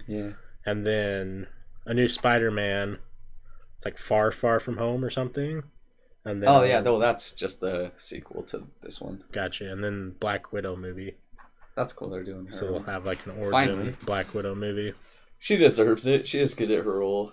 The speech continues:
Speaker 1: I mean, I think she deserves a solo movie. Or
Speaker 2: Yeah.
Speaker 1: just Scarlett Johansson, I mean, but
Speaker 2: Yeah. I'm sure everyone would agree that they're fans of Scarlett Johansson.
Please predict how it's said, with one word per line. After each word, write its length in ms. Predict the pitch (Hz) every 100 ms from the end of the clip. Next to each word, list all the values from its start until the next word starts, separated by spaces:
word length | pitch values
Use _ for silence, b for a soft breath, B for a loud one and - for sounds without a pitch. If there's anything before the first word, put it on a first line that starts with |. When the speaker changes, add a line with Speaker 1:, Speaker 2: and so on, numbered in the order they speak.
| -
Speaker 1:
I 80 | 104
mean, 200 | 101 98
I 80 | 101
think 180 | 101 95
she 120 | 98
deserves 340 | 95 95 92
a 60 | 98
solo 360 | - 98 98
movie. 400 | 98 101 107 107 104 -
Or 200 | 101 92
Speaker 2:
Yeah. 60 |
Speaker 1:
just 180 | - -
Scarlett 300 | - 92 92
Johansson, 520 | - 95 95 92 92
I 40 | 90
mean, 240 | 92 92 95
but 200 | 92 - - -
Speaker 2:
Yeah. 240 | 98 95 95 _ _ _ _ _ _ _ - _ - b b b b
I'm 60 | 95
sure 180 | 107
everyone 260 | 101 101 98
would 100 | 98
agree 280 | 95 95 95
that 140 | 95
they're 140 | 101 95
fans 320 | 113 98 95
of 60 |
Scarlett 360 | 95 104 98 95
Johansson. 600 | 101 104 95 - 110 131